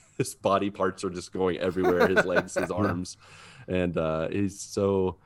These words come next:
Speaker 1: he's so fun to swing around the city with.
Speaker 2: Yeah, those
Speaker 1: And,
Speaker 2: animations
Speaker 1: uh,
Speaker 2: are amazing.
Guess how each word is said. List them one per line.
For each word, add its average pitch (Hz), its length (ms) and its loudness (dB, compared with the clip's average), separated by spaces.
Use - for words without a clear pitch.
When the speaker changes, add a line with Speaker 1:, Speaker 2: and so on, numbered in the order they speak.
Speaker 1:
he's 101 160 -6
so 127 160 8
fun 110 300 4
to 98 100 2
swing 98 240 -2
around 90 260 0
the 76 60 -6
city 82 240 -2
with. 73 200 -4
Speaker 2:
Yeah, 98 160 -2
those 110 160 2
Speaker 1:
And, 98 100 4
Speaker 2:
animations 92 440 2
Speaker 1:
uh, 80 60 -2
Speaker 2:
are 76 120 -4
amazing. 87 540 -2